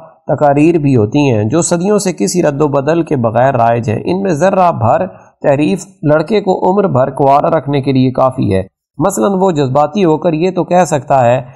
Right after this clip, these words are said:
कि "कंवल के फूल मुझे बेहद अच्छे लगते हैं और आप भी", लेकिन अगर वो बिला तकल्लुफ़ "हाय तुम मुझे प्यारी लगती हो" पर उतर आए तो कशीदगी बढ़ने का इम्कान होता है। अस्पानिया में अगर आप किसी लड़की को बाहर ले जाना चाहें, बाहर ले जाने से मुराद सिनेमा वगैरह दिखाना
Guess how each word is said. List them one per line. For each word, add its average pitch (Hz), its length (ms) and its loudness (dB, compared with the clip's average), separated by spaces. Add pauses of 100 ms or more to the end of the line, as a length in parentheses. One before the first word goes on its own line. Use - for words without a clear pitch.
(240)
कि 151 100 0
"कंवल 185 340 0
के 185 160 -4
फूल 165 320 2
मुझे 147 280 2
बेहद 127 360 0
अच्छे - 260 0
लगते 113 320 -2
हैं 117 180 0
और 110 240 0
आप 131 200 2
भी", 104 200 0
लेकिन 139 300 -2
अगर 175 200 0
वो 180 160 -2
बिला 143 320 2
तकल्लुफ़ 160 420 -2 (360)
"हाय 170 200 2
तुम 196 200 -2
मुझे 175 260 0
प्यारी 170 360 2
लगती 160 320 -2
हो" 131 220 2 (440)
पर 147 180 2
उतर 185 280 0
आए 139 220 4 (440)
तो 160 100 -2
कशीदगी 165 580 -2
बढ़ने 180 300 0
का 131 120 0
इम्कान 117 380 2
होता 107 240 2
है। 110 80 6 (260)
अस्पानिया 156 500 0
में 208 140 0
अगर 165 280 0
आप 175 240 2
किसी 175 200 -2
लड़की 160 300 -2
को 165 180 -2
बाहर 170 320 2
ले 135 120 0
जाना 131 280 0
चाहें, 143 480 0
बाहर 175 260 4
ले 147 140 -2
जाने 143 240 0
से 143 120 -4
मुराद 123 280 2
सिनेमा 143 360 -2
वगैरह 117 380 2
दिखाना 123 540 0